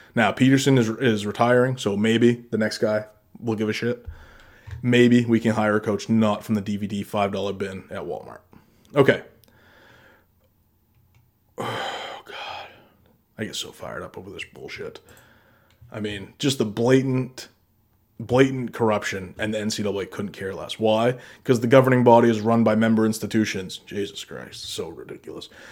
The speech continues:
So what's on deck? Well,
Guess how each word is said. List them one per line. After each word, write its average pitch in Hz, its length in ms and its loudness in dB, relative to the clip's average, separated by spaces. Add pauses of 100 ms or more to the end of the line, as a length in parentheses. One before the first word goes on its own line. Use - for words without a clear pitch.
(120)
So - 120 6
what's 156 180 12
on 147 140 8
deck? 110 300 0 (1000)
Well, - 360 0